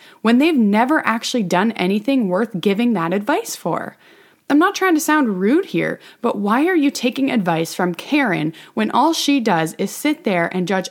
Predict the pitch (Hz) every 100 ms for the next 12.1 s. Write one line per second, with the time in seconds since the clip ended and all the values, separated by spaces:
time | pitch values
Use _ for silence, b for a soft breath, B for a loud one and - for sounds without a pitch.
0 | - 180 311 320 233 202 170 170 180 -
1 | 170 170 170 160 160 165 151 - - _
2 | _ _ - 202 233 254 220 202 196 160
3 | 127 - 165 170 180 B B - 180 202
4 | 202 247 220 180 - 180 - - 175 196
5 | 240 220 196 160 160 185 - 175 170 185
6 | 196 202 175 170 170 160 185 185 180 151
7 | 165 208 - B - 180 170 170 170 165
8 | 165 156 156 131 - - b b b b
9 | - 226 220 202 185 170 165 165 165 175
10 | - 214 208 247 240 202 185 170 185 160
11 | 151 160 156 151 156 131 143 143 - 147
12 | -